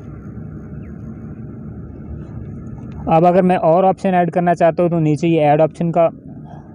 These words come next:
है, यहाँ पे आपने click कर देना है। इसी तरह आप पांच options add कर सकते हैं और अगर आप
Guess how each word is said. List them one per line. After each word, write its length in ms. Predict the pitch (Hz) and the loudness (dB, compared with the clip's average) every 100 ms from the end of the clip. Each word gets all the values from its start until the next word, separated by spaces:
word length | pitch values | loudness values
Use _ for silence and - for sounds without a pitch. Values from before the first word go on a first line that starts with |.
| - - - - | -20 -18 -10 0
है, 180 | 147 147 | 2 4
यहाँ 200 | 143 156 | 4 4
पे 80 | |
आपने 240 | 170 160 170 | 2 2 0
click 260 | 170 165 | 0 0
कर 120 | 175 151 | 0 0
देना 260 | 160 151 | 2 2
है। 140 | 156 151 - - - - - - | 0 -2 -10 -20 -20 -18 -12 -4
इसी 220 | - 208 | 2 4
तरह 140 | 190 | 4
आप 140 | 185 175 - | 4 2 2
पांच 280 | - 180 180 | 2 2 2
options 360 | 160 - 180 165 | 0 2 -2 2
add 220 | 143 135 | 2 2
कर 120 | 135 | 0
सकते 360 | 113 117 - 123 | 0 -4 -2 -2
हैं 180 | 113 107 - - - - - - - - - 160 | -2 -4 -10 -16 -16 -16 -16 -16 -14 -14 -2 4
और 120 | 156 | 4
अगर 220 | 160 170 | 6 6
आप 160 | 160 | 6